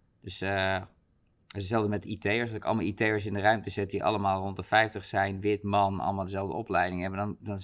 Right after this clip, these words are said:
dan zie je dat terug in het denken. Is, is jullie, de wereld van ciso's, is dat divers in termen van denken?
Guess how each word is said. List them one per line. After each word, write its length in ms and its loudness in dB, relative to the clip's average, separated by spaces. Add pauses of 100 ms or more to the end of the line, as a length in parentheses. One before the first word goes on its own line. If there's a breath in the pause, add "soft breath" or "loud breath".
(160)
dan 100 -6
zie 120 -2
je 360 -4
dat 140 -4
terug 160 -6
in 80 0
het 120 -4
denken. 340 -8 (580 soft breath)
Is, 220 -6
is 140 -4
jullie, 360 0
de 80 -4
wereld 260 0
van 140 -6
ciso's, 400 -2
is 160 -4
dat 220 -6
divers 460 2
in 80 -8
termen 280 0
van 160 -10
denken? 360 -6